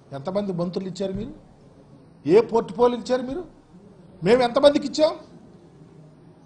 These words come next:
స్థానిక సంస్థల దగ్గర నుంచి రాజ్యసభ దాకా ఎంతమంది ఎస్సీ, ఎస్టీ, బీసీలకు ఇచ్చాం?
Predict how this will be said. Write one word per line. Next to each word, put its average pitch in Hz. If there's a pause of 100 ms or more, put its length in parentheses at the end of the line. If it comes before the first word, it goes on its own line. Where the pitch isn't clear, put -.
(100)
స్థానిక 220
సంస్థల 196
దగ్గర 165
నుంచి 160 (720)
రాజ్యసభ 175
దాకా 120 (220)
ఎంతమంది 208
ఎస్సీ, 202
ఎస్టీ, 190
బీసీలకు 185
ఇచ్చాం? 240